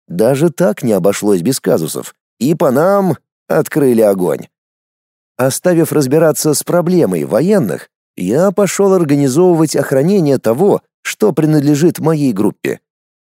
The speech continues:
Три вагона с грузом из системных предметов,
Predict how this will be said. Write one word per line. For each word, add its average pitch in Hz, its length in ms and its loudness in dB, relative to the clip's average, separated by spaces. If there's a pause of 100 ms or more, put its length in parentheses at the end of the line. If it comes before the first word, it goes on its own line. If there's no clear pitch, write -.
(180)
Три 127 180 2
вагона 104 440 0
с 82 60 -6
грузом 110 420 0
из 127 160 -2
системных 143 600 -4
предметов, 131 580 -6